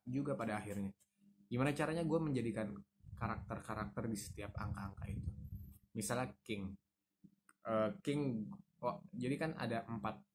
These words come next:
empat jenis kartu ya, ada, ada wajik, ada keriting, hati gitu-gitu. Nah, misalnya untuk, untuk wajik hitam, eh, bukan wajik ya,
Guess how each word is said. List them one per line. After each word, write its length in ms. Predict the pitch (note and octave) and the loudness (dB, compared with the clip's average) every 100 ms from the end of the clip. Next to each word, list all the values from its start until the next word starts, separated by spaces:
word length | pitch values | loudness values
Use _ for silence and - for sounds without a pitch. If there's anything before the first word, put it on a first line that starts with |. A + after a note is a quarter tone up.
| - - - - | -20 -20 -18 -8
empat 320 | A2+ G#2+ G2+ _ _ _ - | -4 -2 -4 _ _ _ -8
jenis 320 | A2 A2 G#2+ | -4 -2 -2
kartu 240 | - G2+ B2+ | -4 -6 -4
ya, 160 | G#2+ | -6
ada, 160 | G2+ G2 - - | -6 -8 -8 -12
ada 160 | G2+ G2 | -8 -4
wajik, 480 | G2 G2 A2 B2 G#2+ | -2 0 0 0 0
ada 160 | G#2 | -2
keriting, 400 | G2+ G2+ G#2 A2 G#2 - - - - | -4 -4 -4 -4 -4 -6 -8 -8 -6
hati 320 | G#2 - G#2 | -6 -2 -2
gitu-gitu. 240 | G2 F#2+ - - - - - - | -2 -6 -8 -4 -4 -6 -12 -4
Nah, 80 | A2+ - _ - - _ _ A#2+ | -4 -4 _ -20 -20 _ _ 2
misalnya 320 | C3+ D#3+ D#3 | 6 8 6
untuk, 400 | C#3 - - - _ - | 2 2 0 -2 _ -2
untuk 640 | B2+ G2+ B2+ B2 B2 A2+ _ _ _ - | 0 2 6 8 6 4 _ _ _ 0
wajik 400 | B2+ A#2 A#2+ - - _ - | 2 4 2 -2 -6 _ -10
hitam, 400 | A#2+ - A#2 G#2 _ _ - - - _ _ _ _ - | -8 -2 -2 -4 _ _ -20 -20 -20 _ _ _ _ -12
eh, 40 | G#2+ | -6
bukan 240 | G#2 G2+ G2+ | -4 -4 -6
wajik 200 | - D3 | -6 -6
ya, 160 | G2+ | -6